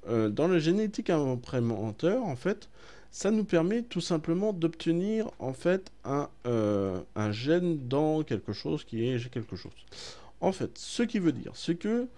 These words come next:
ça, c'est un template. Donc, le template, actuellement ici, en fait, se traduit tout simplement, euh, en se craftant comme ça. Un diamant, quatre redstone, un tin. Ceci nous permet d'obtenir un génétique. Cette génétique, une fois faite,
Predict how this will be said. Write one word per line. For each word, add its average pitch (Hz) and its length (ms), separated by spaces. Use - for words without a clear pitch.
ça, 214 240
c'est 170 220
un 175 100
template. 131 640
Donc, 123 280
le 123 140
template, 165 840
actuellement 143 500
ici, 123 360
en 165 100
fait, 170 340
se - 240
traduit 156 520
tout 135 140
simplement, 107 640
euh, 110 320
en 123 140
se 123 140
craftant 165 360
comme 135 160
ça. - 200
Un 127 100
diamant, 131 520
quatre 156 280
redstone, 151 520
un 120 140
tin. - 140
Ceci 165 360
nous 202 140
permet 170 320
d'obtenir 170 500
un 135 80
génétique. 135 540
Cette 160 200
génétique, 180 520
une 147 160
fois - 260
faite, - 480